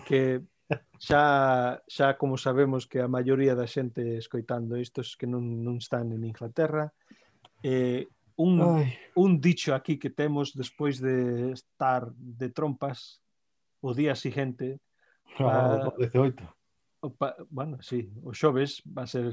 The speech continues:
Speaker 1: esta semana, eh, un, un das, un dos, ah, remedios pa sentirte mellor é hair of the dog,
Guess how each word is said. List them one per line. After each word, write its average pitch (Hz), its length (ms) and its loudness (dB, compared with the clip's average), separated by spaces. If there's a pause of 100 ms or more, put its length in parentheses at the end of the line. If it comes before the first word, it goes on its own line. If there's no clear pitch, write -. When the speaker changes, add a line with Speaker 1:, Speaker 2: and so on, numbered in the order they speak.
(100)
Speaker 1:
esta 120 160 -8
semana, 123 400 -4 (560)
eh, 127 640 2 (480)
un, 160 320 0
un 160 240 0
das, 135 400 0
un 147 320 -2
dos, 127 400 -6
ah, 120 560 -6 (160)
remedios 131 800 0
pa 117 640 -4
sentirte 127 560 -4
mellor 127 560 -2 (1120)
é 170 320 4 (640)
hair 156 320 10
of 120 80 -8
the 131 80 0
dog, 117 320 0